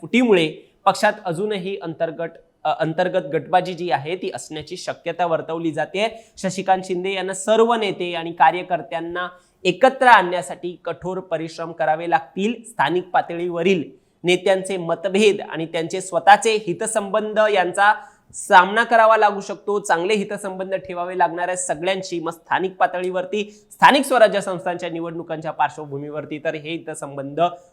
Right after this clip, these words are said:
खूप महत्त्वाचं आहे. आता पक्ष फुटून न देणे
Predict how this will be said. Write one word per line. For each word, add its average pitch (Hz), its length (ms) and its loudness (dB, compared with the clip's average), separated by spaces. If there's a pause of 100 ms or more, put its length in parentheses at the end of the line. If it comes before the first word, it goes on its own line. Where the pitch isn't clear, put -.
(120)
खूप 277 240 6
महत्त्वाचं 160 380 0
आहे. - 80 -12 (1040)
आता 220 200 8
पक्ष 254 320 4
फुटून 240 500 -2
न 233 140 2
देणे 175 320 0